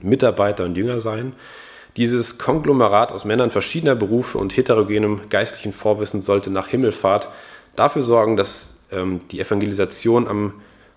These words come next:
und durch ihre Evangelisation am Reich Gottes bauen. Die Männer sollten den Grundstein für die Verbreitung des Christentums über die Landesgrenzen hinaus legen. Und letztlich waren es ja auch sie, die dazu geführt haben, dass wir jetzt heute auch drüber sprechen können.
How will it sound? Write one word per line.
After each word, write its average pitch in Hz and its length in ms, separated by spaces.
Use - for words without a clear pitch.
und 90 160
durch 107 160
ihre 101 160
Evangelisation 101 1000
am 101 100
Reich 92 520
Gottes 98 320
bauen. - 340
Die 107 60
Männer 131 280
sollten 131 320
den 120 100
Grundstein - 480
für 143 120
die 143 60
Verbreitung 104 520
des 110 140
Christentums - 920
über 127 180
die 117 80
Landesgrenzen 98 800
hinaus 90 640
legen. 87 380
Und 80 200
letztlich - 520
waren 98 220
es 95 140
ja 92 80
auch 92 60
sie, 104 300
die 104 120
dazu 95 260
geführt 101 300
haben, 98 100
dass 92 240
wir 98 160
jetzt 90 220
heute 90 180
auch 85 60
drüber 98 240
sprechen - 360
können. 101 280